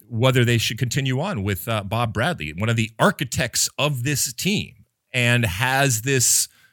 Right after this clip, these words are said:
incredibly successful run come to an end? And would they be better, uh, transitioning away? A-, as I said before, I think Bob Bradley's gonna have a real long leash, and I think that that is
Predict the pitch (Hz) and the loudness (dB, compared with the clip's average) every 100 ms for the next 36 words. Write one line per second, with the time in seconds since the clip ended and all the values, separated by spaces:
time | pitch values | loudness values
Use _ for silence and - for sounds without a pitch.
0 | - 98 165 147 117 - 117 - 143 123 | -8 -4 -2 0 2 0 0 0 0 0
1 | - 123 113 131 107 113 - - _ - | 0 0 2 2 0 -2 -8 -20 _ 0
2 | 135 123 120 - 127 127 185 160 67 - | 2 2 -2 0 2 2 2 0 -2 -2
3 | 101 110 147 135 123 120 120 117 117 104 | 0 2 2 2 2 2 4 4 2 0
4 | - _ - 117 - 123 113 131 - 117 | -12 _ -6 -4 -4 -4 -2 -2 -2 -2
5 | 117 87 - _ - - - - 143 135 | -2 -4 -6 _ -12 -12 -8 -4 -2 -2
6 | 147 127 110 110 104 127 104 117 113 110 | 0 0 0 0 0 0 0 2 2 0
7 | 101 95 90 92 87 95 117 135 123 117 | -2 -4 -2 -2 -4 0 2 4 4 2
8 | 113 107 104 143 202 - - - 95 90 | 2 2 0 0 0 -2 -4 -6 -4 -4
9 | 85 87 90 95 82 85 | -6 -8 -4 -4 -2 -4